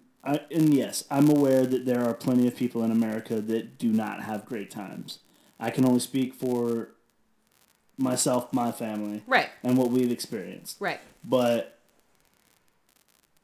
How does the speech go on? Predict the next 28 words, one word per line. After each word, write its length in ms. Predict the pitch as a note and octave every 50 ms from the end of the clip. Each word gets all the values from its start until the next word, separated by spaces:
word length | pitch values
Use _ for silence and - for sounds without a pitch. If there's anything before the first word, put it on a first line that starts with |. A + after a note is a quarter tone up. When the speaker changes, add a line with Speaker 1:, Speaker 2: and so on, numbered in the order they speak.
| _ _ _ _ _ _ _ _ _ _ _ _ _ _ - - _
Speaker 1:
things 380 | - F3 F#3 F#3+ F3+ F3 D3 -
could 320 | - - - D#3+ D3+ C3+
be 160 | A#2 C#3+ C#3+
so 300 | - - - C#3 C3 C3
much 320 | C3 C3+ C3 B2+ B2 - -
worse 300 | B2+ A#2+ A#2+ A2+ - -
than 180 | B2+ B2 A#2
they 140 | A2+ A2 A2
are. 240 | A2 A2 A2 A2+ A2
Speaker 2:
For 140 | G#2+ C#4+ C4
sure. 160 | - - -
Speaker 1:
And 280 | - C3 A#2+ B2 B2+ C3+ C3+ C#3 C#3 C#3
we, 80 | D3+ -
and 220 | C#3 C3+ C3+ C3+
we 120 | C3+ C#3+
don't 420 | C#3 C3+ C#3+ C#3 C3+ B2+ B2 B2 - - - _ _ _ _ _ _ _ _ - _ -
take 260 | - E3 D3+ - -
the 80 | C#3+
time 380 | C3+ - C3+ B2+ B2 B2+ B2 A#2
to 140 | - - B2
be 420 | A#2 A#2+ A#2+ A#2 A#2 A#2 A2+ A2+ A2
thankful 920 | - - - - D3 C3 B2+ B2+ - - - A#2 A2 G#2 G#2 G#2+ G#2+ - _ _ _ _ _ _ _ _ _ _ _ _ _ _
that, 600 | - B2+ B2 B2+ A#2+ A2+ A2+ A2 A2 - - - _ _ _ _ _ _ _ _ _ _ _ _
you 100 | C#3+ B2+
know, 180 | A2+ A2 G#2+ G#2
we 220 | G#2 A2 A#2 A#2
have 340 | A#2 B2 A#2+ A#2 A#2 - -
power, 480 | - A2+ G#2 G2 F#2+ F#2+ F#2+ - -